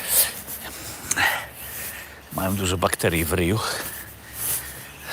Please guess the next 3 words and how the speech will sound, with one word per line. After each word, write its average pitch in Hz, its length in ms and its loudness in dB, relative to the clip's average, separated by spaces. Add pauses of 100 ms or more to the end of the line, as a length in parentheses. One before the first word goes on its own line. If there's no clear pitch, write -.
(1800)
Ale... 95 340 4 (1800)
Ale 87 280 4
je. 101 240 10